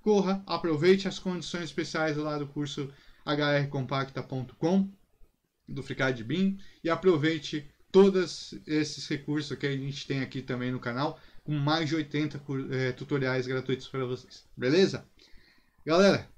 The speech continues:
eh, certamente agora é final de ano,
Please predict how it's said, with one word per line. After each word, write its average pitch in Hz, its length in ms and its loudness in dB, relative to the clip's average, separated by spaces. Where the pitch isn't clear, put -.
eh, 151 840 2
certamente 190 720 2
agora 160 240 0
é 147 40 -4
final 147 280 -2
de 135 140 -2
ano, 156 360 -2